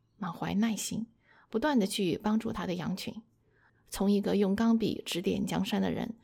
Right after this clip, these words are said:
变成一个与你一起同行的人，时不时的还要被别人绊倒，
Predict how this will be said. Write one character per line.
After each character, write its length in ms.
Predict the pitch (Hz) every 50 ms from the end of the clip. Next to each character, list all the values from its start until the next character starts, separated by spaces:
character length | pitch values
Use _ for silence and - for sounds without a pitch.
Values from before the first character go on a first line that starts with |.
| - - - - _
变 140 | - 269 254
成 100 | - 240
一 160 | 220 214 214
个 320 | 208 220 214 196 190 202 202 - - -
与 160 | - - 202
你 320 | 214 214 208 185 - - -
一 60 | 214
起 160 | 220 - -
同 260 | - - - 160 165 202
行 240 | - - 175 175
的 120 | 185 - -
人， 200 | - - - - - _ _ _ _ - _ - - -
时 180 | - - 220
不 100 | 220 254
时 160 | 247 - 196 190
的 300 | 214 190 151 - - - - -
还 160 | - - 185
要 140 | 185 180 180
被 320 | 196 214 208 190 170 160
别 160 | - 180 180
人 200 | 190 202 214 226
绊 220 | 226 247 220 190 185
倒， 220 | - - - -